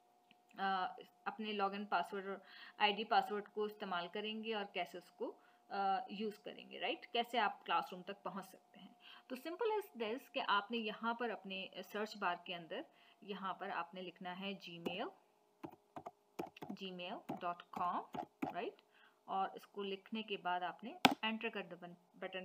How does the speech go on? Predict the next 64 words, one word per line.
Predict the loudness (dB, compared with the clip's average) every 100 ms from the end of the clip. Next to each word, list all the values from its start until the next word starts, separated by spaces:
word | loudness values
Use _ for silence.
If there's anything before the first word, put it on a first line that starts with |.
| -4
press | -6 -6
कर | -6 -4
देना | -4 -4
है | -4 -4
और | -4
जैसे | -4 -6 -6
ही | -6
आप | -4
enter | -6 -10
का | -12
button | -12 -14 -12 -8
press | -8 -8
करेंगे, | -8 -8 -8 -4 -4 -6 -18 -18 -12 -2
अ, | 2 2 2 2
ये | 2
Google | 2 -2 -2
Chrome | 0 0 0 -4
आपको | -8 -8
जो | -8 -4
है | -4
वो | -4 -4
Gmail | -6 -6 -6 -8 -4
पे | -4
ले | -6
जाएगा, | -10 -16 -14 -4
right? | -4 -4 -10 -4
तो | 2
अब | 4
ये | 4
page | 2 2 2
जो | -2
है | -2
खुल | -2 -6
चुका | -8 -4 -2
है | 0
और | 0 0 0
इसमें | -6 -2 0
यहाँ | 0 -2 -2
पर | -2 2
वो | 0
आपसे | 2 -4
पूछेगा | -6 -6 -4 -4 -4
कि | -6
यहाँ | -8 -8 -8
पर | -6
आपने | -8 -10 -12
अपना | -12 -12 -12 -8
email | -8 -6 -2 8
ID | 8 8
डालना | -10 -14 -14
है। | -8
तो | -4
जो | -4 -6
email | -4 -2
ID | 0 0
आपको | 0 -2 -6
school | -8 -8 -6 -6
की | -6
तरफ | -6 -8
से | -10
मिली | -10 -10 -10
है, | -12
for | -10 -12
example | -8 -10 -8